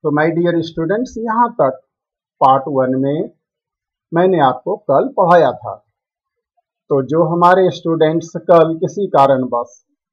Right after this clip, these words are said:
छूट गए थे, नहीं देख सके थे, उसके लिए link का description में दे दिया जाएगा, आप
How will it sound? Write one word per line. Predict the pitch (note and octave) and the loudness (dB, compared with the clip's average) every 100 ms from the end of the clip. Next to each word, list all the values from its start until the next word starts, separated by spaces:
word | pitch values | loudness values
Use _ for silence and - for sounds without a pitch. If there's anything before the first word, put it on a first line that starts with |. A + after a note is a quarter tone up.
| _ _ _ - | _ _ _ -16
छूट | - E3+ E3+ | -4 -4 0
गए | C#3 C3+ C3 | 4 4 4
थे, | C3+ F#3 F3 | 0 -2 -2
नहीं | E3 F#3 F#3 | -2 -2 -2
देख | C#3+ C3 | -2 -2
सके | - B2+ B2+ | -8 -10 -10
थे, | A#2+ D#3+ G3+ - _ _ _ _ _ _ _ D#3+ | -4 0 0 -4 _ _ _ _ _ _ _ -10
उसके | C#3+ - F#3 | -6 -2 0
लिए | F#3 F#3 | 2 2
link | E3 E3+ A3+ | 2 0 0
का | F3+ C3+ | -2 -2
description | B2+ D3 - D#3+ D#3+ D#3+ F#3 | -2 -8 -6 -8 -6 -6 -6
में | F3 E3 | -6 -6
दे | C#3 D#3 | -6 -6
दिया | D3+ C3+ | -2 -2
जाएगा, | B2 A#2+ A#2+ C3+ F3 A#3 - _ _ _ _ _ _ _ _ _ _ _ | 0 -2 -2 -2 -2 -4 -12 _ _ _ _ _ _ _ _ _ _ _
आप | B2+ C3 | -4 -4